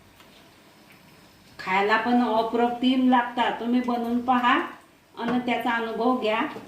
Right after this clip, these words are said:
झाड लावा तुमच्या दा-, अंगणामध्ये. तुमच्याकडे झाड नसेल तर माझ्याकडून काड्या घेऊन जा आणि काड्या जगवा आणि स्व-, मस्त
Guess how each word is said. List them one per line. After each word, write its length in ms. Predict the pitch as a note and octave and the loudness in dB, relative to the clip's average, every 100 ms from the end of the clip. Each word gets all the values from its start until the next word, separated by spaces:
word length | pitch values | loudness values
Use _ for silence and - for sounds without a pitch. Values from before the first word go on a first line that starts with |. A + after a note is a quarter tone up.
| - | -12
झाड 300 | D#3+ F#3+ G3 | -10 -6 -2
लावा 280 | A#3 A3+ A#3+ A#3+ | 2 2 2 2
तुमच्या 280 | A#3+ A#3+ A3+ | 0 0 0
दा-, 240 | A3+ G#3+ | 0 -2
अंगणामध्ये. 720 | G3+ G#3+ A3 A#3 A#3 G#3 A#3+ - - - - _ - | -4 -4 -4 -4 -4 -4 -6 -8 -16 -20 -20 _ -14
तुमच्याकडे 500 | A3+ B3 B3 B3 A3 | -6 -4 -2 -2 0
झाड 200 | F#3 G3 | 0 0
नसेल 440 | G3+ A3 A#3+ A#3+ | -2 -2 -2 -2
तर 60 | B3+ | 0
माझ्याकडून 600 | A#3+ G#3+ G#3 A#3+ A#3+ A#3+ | 0 0 -2 -2 -4 0
काड्या 280 | A3+ A#3 | 0 2
घेऊन 280 | A#3 G#3 F#3+ | 0 0 -2
जा 140 | F#3 B3 E4 - - _ _ _ _ _ - | 0 -2 -2 -10 -20 _ _ _ _ _ -6
आणि 220 | G#3 A3+ | -4 -4
काड्या 540 | A3+ G#3+ G#3 A3+ A#3 | -2 0 0 0 0
जगवा 300 | A3+ A3 A#3+ - - - _ _ _ - _ | 0 2 2 0 -4 -16 _ _ _ -20 _
आणि 220 | F#3 G#3 A#3 | -8 -6 -6
स्व-, 380 | - G#3+ - | -6 -8 -8
मस्त 360 | G3 A#3 A#3 - | -4 -2 -2 -4